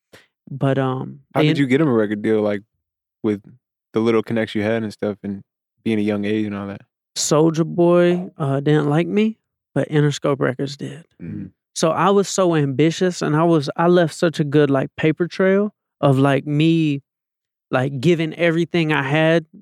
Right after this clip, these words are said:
Speaker 1: to that cameraman position and me having, like, this little media outlet that I could plug an artist into.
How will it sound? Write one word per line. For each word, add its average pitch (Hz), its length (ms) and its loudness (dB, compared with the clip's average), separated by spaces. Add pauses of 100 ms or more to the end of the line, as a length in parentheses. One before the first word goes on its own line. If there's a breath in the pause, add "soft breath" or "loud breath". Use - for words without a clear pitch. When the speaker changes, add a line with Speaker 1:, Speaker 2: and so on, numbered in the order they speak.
(120)
Speaker 1:
to 185 120 4
that 156 200 2
cameraman 160 560 2
position 175 640 2 (520)
and 147 140 4
me 175 100 6
having, 165 380 4
like, 151 180 2
this 156 160 0
little 156 140 4
media 160 360 2
outlet 175 380 0
that 151 140 2
I 151 80 0
could - 180 -6
plug 156 280 0
an 135 60 2
artist 147 420 2
into. 170 460 2